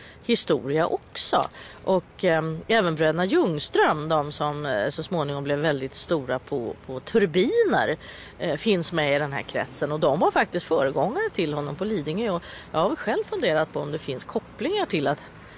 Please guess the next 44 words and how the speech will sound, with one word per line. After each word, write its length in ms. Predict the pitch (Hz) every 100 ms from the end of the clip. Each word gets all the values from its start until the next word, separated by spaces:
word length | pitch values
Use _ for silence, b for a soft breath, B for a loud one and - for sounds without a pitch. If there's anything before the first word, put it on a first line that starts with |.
| B
han 240 | - 196 190
valde 440 | 226 151 147 330
Lidingö 640 | 392 311 160 156 147 127 151 -
för 140 | 175
sin 220 | - 143
expansion, 640 | 131 - - 151 - 135 143
om 100 | 139
det 80 |
hade 220 | 147 180 151
att 100 | 185
göra 340 | 320 139 320 480
med 80 | 254
den 180 | 139
bekantskapen. 640 | 139 - 139 139 139 135 147
Men 180 | 151 151 B B B B - -
det 80 | -
är 40 | 226
mer 180 | 202 160
en 140 | 151
fundering 580 | 160 160 151 151 170 -
från 160 | 156
min 180 | 151 139
sida. 380 | 139 139 135 131
Det 80 | 151
finns 260 | 220 202
flera 420 | - 214 233 220 208
andra 480 | 220 202 202 226
såna 280 | 233 233 220
där 180 | 165 107 - B B B
tunga 460 | - 254 185 151 156
namn. 320 | 151 135 147
De 240 | 143 156 151
skulle 320 | - 208 214
nog 120 | 185
egentligen 360 | 165 131 147 147
koppla 280 | 147 147
armkrok 680 | 147 151 123 - 110 - - -
och 180 | 160 151
rymmas 400 | 160 135 143 135
i 80 |
ett 140 | 120 131
rum, 400 | 156 226 190 151
de 160 | 156
där 180 | 143 135